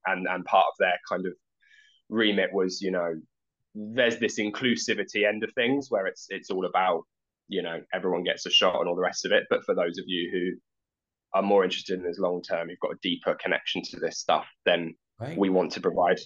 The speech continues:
Speaker 1: opportunities for them as well. Yeah. So, so, and, and, you know, that, so I think that kind of, more than school and more than doing kind of drama at school, really, that, that, because it was an invitation to a friendship group as well. I think that's the thing that often gets forgotten about with,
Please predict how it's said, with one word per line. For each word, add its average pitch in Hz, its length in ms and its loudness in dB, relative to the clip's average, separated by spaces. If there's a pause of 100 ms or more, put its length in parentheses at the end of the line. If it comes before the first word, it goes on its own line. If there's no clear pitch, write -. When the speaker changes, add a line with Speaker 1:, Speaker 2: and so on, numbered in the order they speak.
(140)
Speaker 1:
opportunities - 560 0
for - 80 2
them 101 160 6
as - 80 -2
well. 131 260 8
Yeah. 143 300 6
So, 147 240 4
so, - 180 -6
and, 151 140 0
and, 143 320 2
you 147 60 2
know, 113 180 2 (800)
that, 123 260 0
so 127 180 6
I 123 120 6
think 127 160 4
that 120 200 0
kind 117 200 2
of, 107 140 2 (1160)
more 160 380 4
than 135 120 4
school 120 520 4
and 104 80 -4
more 113 180 4
than 104 120 -4
doing 104 320 2
kind 98 140 -2
of 98 80 -6
drama 98 300 2
at 95 80 -4
school, 107 280 -2
really, 92 340 -2
that, 104 140 -2 (100)
that, 107 160 0 (760)
because 156 280 0
it 165 80 2
was 151 140 2
an 151 100 4
invitation 147 600 -2
to 127 100 0
a 113 80 -4
friendship 123 360 -4
group 92 200 -6
as 98 100 -14
well. 110 120 4
I 101 100 4
think - 140 -2
that's - 200 -2
the 117 100 -6
thing 113 200 0
that 107 80 4
often 107 220 -4
gets - 200 -4
forgotten 87 280 0
about 92 260 2
with, 90 140 -6